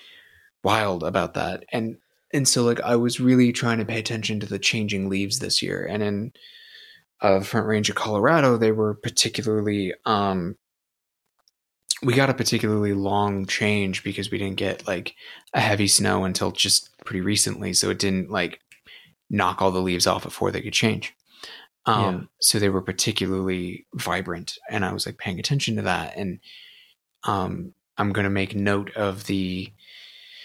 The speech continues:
Speaker 1: of the blossomings in spring, right? There are these, there are these other notations. I was really excited this past weekend when it did snow because that was a signifier. It was a meaning that, like, I had reached another winter,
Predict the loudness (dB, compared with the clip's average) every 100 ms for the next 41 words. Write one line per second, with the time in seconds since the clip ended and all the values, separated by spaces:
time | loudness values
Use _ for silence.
0 | -20 -20 -20 -20 _ _ -4 -2 2 2
1 | 4 4 4 4 2 0 -2 -2 0 0
2 | 0 2 2 2 2 0 0 0 2 2
3 | 0 4 4 4 2 2 4 6 6 4
4 | 0 -6 0 0 2 0 0 0 0 2
5 | 4 4 4 4 2 2 0 -2 -2 -4
6 | -4 -2 -2 -2 -4 -2 0 2 0 -2
7 | -8 -10 -8 -2 -2 -2 -2 0 2 0
8 | -4 -4 -4 -4 -6 -4 -4 -2 -2 -2
9 | -4 -6 -8 -8 -8 -4 -4 -4 -4 -2
10 | 0 -2 -2 -6 -6 -8 -8 -8 -10